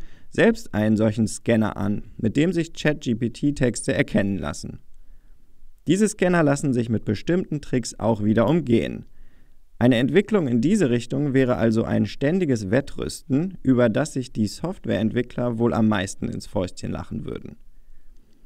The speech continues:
Um dieses Wettrüsten zu vermeiden, könnten Universitäten aber auch einen anderen Weg wählen. Chat G P T könnte weiterhin als Hilfsmittel erlaubt sein, doch die Prüfungsformate ändern sich.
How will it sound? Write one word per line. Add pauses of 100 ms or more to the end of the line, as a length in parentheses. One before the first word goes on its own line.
(240)
Um
dieses
Wettrüsten
zu
vermeiden,
könnten
Universitäten
aber
auch
einen
anderen
Weg
wählen. (580)
Chat
G
P
T
könnte
weiterhin
als
Hilfsmittel
erlaubt
sein, (340)
doch
die
Prüfungsformate
ändern
sich.